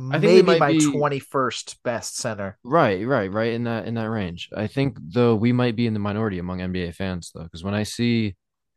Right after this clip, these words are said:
Speaker 1: and it, it, you know, it's not often that I see Jakob Port-, Poeltl discourse on the timeline, but when I do, it
Speaker 2: <laughs>
Speaker 1: feels like people value him. Like, teams should be giving up a first or two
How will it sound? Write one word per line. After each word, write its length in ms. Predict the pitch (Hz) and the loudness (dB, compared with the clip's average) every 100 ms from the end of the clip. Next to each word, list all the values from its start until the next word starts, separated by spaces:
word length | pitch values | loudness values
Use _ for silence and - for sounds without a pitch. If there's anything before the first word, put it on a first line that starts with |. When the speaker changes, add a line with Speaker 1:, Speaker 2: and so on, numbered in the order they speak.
| _ _ _ _ - | _ _ _ _ -4
Speaker 1:
and 140 | 110 | -2
it, 160 | 107 98 | -2 -4
it, 100 | 87 | -8
you 80 | |
know, 60 | 80 | -10
it's 100 | 85 | -6
not 140 | 101 | -4
often 360 | 78 95 92 90 | 0 0 -2 -4
that 100 | 87 | -4
I 80 | 90 | -4
see 420 | - 101 95 90 | -4 -4 -4 -4
Jakob 380 | 101 104 95 90 | -2 -2 -2 -8
Port-, 360 | - 104 92 - | -6 -6 -6 -2
Poeltl 280 | 107 101 | 0 0
discourse 380 | 92 101 107 98 | -2 -4 -2 -2
on 100 | 98 | -2
the 60 | 90 | -4
timeline, 500 | 104 107 95 87 85 | -2 0 -2 -4 -4
but 160 | 92 | -4
when 120 | 85 117 | -2 2
I 120 | 113 | 2
do, 340 | 95 120 120 | 4 4 6
it 120 | 104 | 2
Speaker 2:
<laughs> 120 | - 117 | -2 0
Speaker 1:
feels 260 | 120 104 | 0 2
like 220 | 113 104 - - _ _ _ _ _ _ _ _ - | 0 -2 -6 -16 _ _ _ _ _ _ _ _ -6
people 280 | 123 120 110 | -4 -2 -2
value 360 | 107 110 113 | 2 2 2
him. 220 | 107 104 101 | 0 -4 -4
Like, 200 | 98 92 | -6 -4
teams 200 | 110 101 | -4 0
should 140 | 120 | 0
be 100 | 113 | 2
giving 260 | 98 92 90 | 0 0 -2
up 140 | 85 - | -4 -8
a 80 | 92 | -12
first 380 | - 95 90 - | -8 -6 -6 -6
or 140 | 92 | -8
two 400 | 90 95 87 82 | -4 -4 -4 -6